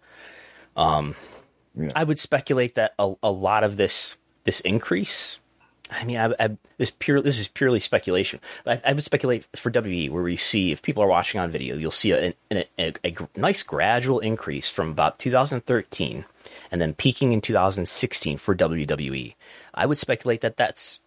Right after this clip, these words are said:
Speaker 1: got to do with the W Network, and s-, s-, you know, so, a talking point for them right now with Peacock is that we have a wider reach than ever for, for the W Network content, for the pay-per-view content,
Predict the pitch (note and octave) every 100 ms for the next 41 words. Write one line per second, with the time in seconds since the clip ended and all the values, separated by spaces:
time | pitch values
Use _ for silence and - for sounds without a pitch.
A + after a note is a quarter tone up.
0 | _ _ - - A#2 A#2 A#2+ A2+ A2 G#2+
1 | G2 A#2 A#2 - G#2+ F#2+ G2 F#2 F#2 F2+
2 | - _ _ _ - _ - - - D3
3 | C3+ - D3+ A#2+ - C#3 B2 B2 C3 A#2
4 | B2 A#2+ A2+ G#2 C#3+ E3 C3 A2+ - -
5 | E3+ C3 A#2+ A#2 C#3 B2+ D3 D3+ C#3+ A#2+
6 | B2 C3+ B2+ B2+ - C#3+ C3 D#3+ B2+ -
7 | G2+ F#2+ - G#2 F#2 F#2+ F#2+ F#2+ - E2
8 | C#2+ C#2 D2+ F2+ B2+ A#2 E2 D2+ C#2 C2
9 | C#2+ C#2+